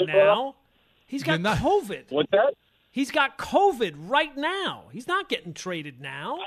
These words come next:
Speaker 1: It's not even about this year. Like, you have to change the identity of this team. You need
Speaker 2: Well, I mean,
Speaker 1: baseball
Speaker 2: that's a
Speaker 1: players back.
Speaker 2: conversation
Speaker 1: We
Speaker 2: down
Speaker 1: got
Speaker 2: the road,
Speaker 1: Stanton
Speaker 2: right
Speaker 1: doing
Speaker 2: after the
Speaker 1: nothing.
Speaker 2: season. I agree with you there. And if,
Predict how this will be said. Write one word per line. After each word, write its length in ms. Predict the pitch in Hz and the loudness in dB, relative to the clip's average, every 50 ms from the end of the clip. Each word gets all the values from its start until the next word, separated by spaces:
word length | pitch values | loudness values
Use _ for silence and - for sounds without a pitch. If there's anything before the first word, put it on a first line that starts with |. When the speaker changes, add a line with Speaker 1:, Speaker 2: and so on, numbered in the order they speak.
| - - | -12 -6
Speaker 1:
It's 160 | - 269 - - | -6 -4 0 2
not 220 | 254 277 285 285 285 | 4 4 6 4 4
even 140 | 269 277 262 | 4 4 2
about 360 | - - 233 214 180 - - | 4 4 4 2 2 0 -2
this 180 | 170 240 285 - - - - | -8 -6 -8 -8 -10 -16 -14
year. 200 | - 269 247 240 - | -8 -6 -4 0 2
Like, 140 | 269 277 - | 2 2 2
you 100 | - - 302 | 0 0 2
have 120 | 571 - - | 2 2 0
to 80 | - | -4
change 380 | - - - - 196 208 220 208 - - | -6 -6 -6 -4 -4 -4 -6 -6 -2 2
the 60 | 170 | 4
identity 540 | 151 131 - - 156 170 196 196 - 311 285 | 4 4 4 4 2 2 2 0 -2 2 2
of 140 | 277 - - | 2 2 2
this 100 | - 233 _ _ | -4 -10 _ _
team. 120 | - 622 622 | -20 -18 -16
You 160 | - - 480 | -14 -8 -6
need 100 | 571 523 | -6 -6
Speaker 2:
Well, 260 | - 277 320 - 440 - | -4 -2 0 0 0 0
I 60 | 220 226 | 0 -4
mean, 160 | 240 233 226 | -2 -2 0
Speaker 1:
baseball 160 | 247 269 302 | 0 0 0
Speaker 2:
that's 80 | - - | 0 -2
a 20 | |
Speaker 1:
players 140 | 226 214 202 | -2 -2 -2
back. 100 | 202 233 | -2 -4
Speaker 2:
conversation 640 | 208 202 208 190 - - 233 226 175 - 208 196 - | -4 -2 -4 -4 -2 -2 -2 0 -2 -4 -6 -8 -10
Speaker 1:
We 80 | - - | -10 -6
Speaker 2:
down 160 | 156 175 190 196 | -4 -2 0 2
Speaker 1:
got 100 | 175 147 | 0 0
Speaker 2:
the 80 | 160 | 0
road, 280 | 156 185 240 247 202 180 | -2 -4 -4 -2 -2 0
Speaker 1:
Stanton 140 | - - - | 0 -2 -2
Speaker 2:
right 140 | 160 170 185 | -2 -6 -6
Speaker 1:
doing 120 | 170 165 370 | -6 -4 0
Speaker 2:
after 140 | - - - | 0 0 2
the 40 | - | 2
Speaker 1:
nothing. 140 | - 156 185 262 285 | 2 2 2 0 -2
Speaker 2:
season. 220 | 269 196 143 127 131 | -6 -6 -10 -12 -10
I 120 | 151 208 | -8 -8
agree 260 | 240 196 190 247 302 | -8 -8 -8 -8 -8
with 200 | 302 262 180 - | -6 -8 -10 -10
you 80 | 156 131 | -12 -16
there. 240 | 123 127 120 123 143 | -16 -16 -14 -12 -10
And 80 | 175 | -10
if, 140 | 196 - - | -10 -8 -8